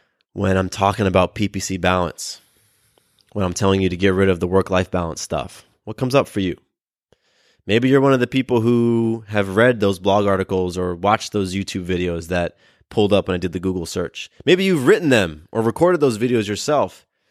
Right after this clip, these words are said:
and you were curious about this episode. "What is this dude gonna say about work-life balance? I gotta figure it out." I wanna hear from you. Share with me your thoughts. Share with me your feedback. And if you're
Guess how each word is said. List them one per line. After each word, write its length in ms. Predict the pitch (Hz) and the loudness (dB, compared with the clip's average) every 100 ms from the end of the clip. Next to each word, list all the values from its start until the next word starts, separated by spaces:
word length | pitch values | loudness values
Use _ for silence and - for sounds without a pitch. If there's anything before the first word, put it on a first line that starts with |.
| _ _ | _ _
and 140 | 101 | -4
you 80 | 107 | 0
were 80 | 110 | 0
curious 380 | 107 135 135 110 | 2 2 2 2
about 160 | 113 | 0
this 140 | 110 107 | -2 -2
episode. 380 | 120 117 101 95 | -2 -2 -2 0
"What 140 | 185 | 0
is 80 | 151 | 0
this 120 | 156 | -2
dude 200 | 120 113 | 0 0
gonna 160 | 104 95 | 0 0
say 160 | 98 | 0
about 340 | 90 85 87 - | 0 0 -2 -2
work-life 480 | 90 85 87 82 | -6 -4 -6 -6
balance? 520 | 76 82 - - - - _ _ _ | -6 -6 -6 -12 -20 -20 _ _ _
I 140 | - 120 | -4 -2
gotta 160 | 95 | -2
figure 260 | - 92 85 | -4 -8 -6
it 60 | |
out." 240 | 80 73 - _ _ _ _ _ _ _ - | -6 -8 -12 _ _ _ _ _ _ _ -2
I 80 | 120 | 2
wanna 160 | 190 | 4
hear 160 | 160 226 | 6 4
from 240 | - 127 | 2 -2
you. 240 | 101 80 - _ _ _ | -2 -8 -12 _ _ _
Share 200 | - 123 | -10 -4
with 140 | 156 143 | -4 -4
me 80 | |
your 80 | 151 | -6
thoughts. 400 | 131 139 143 - | -2 0 0 -2
Share 140 | - 123 | -8 -8
with 100 | 131 | -6
me 60 | |
your 100 | 139 | -10
feedback. 580 | - 135 135 92 - _ _ _ _ _ _ _ _ _ _ - | -8 -8 -6 -8 -10 _ _ _ _ _ _ _ _ _ _ -6
And 120 | 113 | -2
if 180 | 120 117 | -2 2
you're 460 | 127 127 123 117 | 2 4 2 0